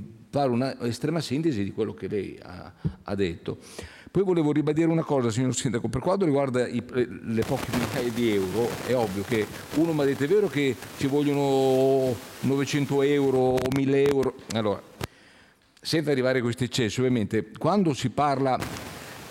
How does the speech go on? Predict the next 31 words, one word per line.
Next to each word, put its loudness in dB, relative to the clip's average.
di 2
poche 0
migliaia 2
di 2
euro, 2
ovviamente 0
s-, -8
si 0
è 2
fatto -2
un 2
raffronto 0
di 0
quello 2
che, 0
eh, -4
le 0
forze -4
armate -2
italiane, 0
l'esercito 0
italiano 2
chiedeva 2
in 0
confronto, 0
ottocentomila 0
barra 0
un 2
milione 2
di 4
euro. -2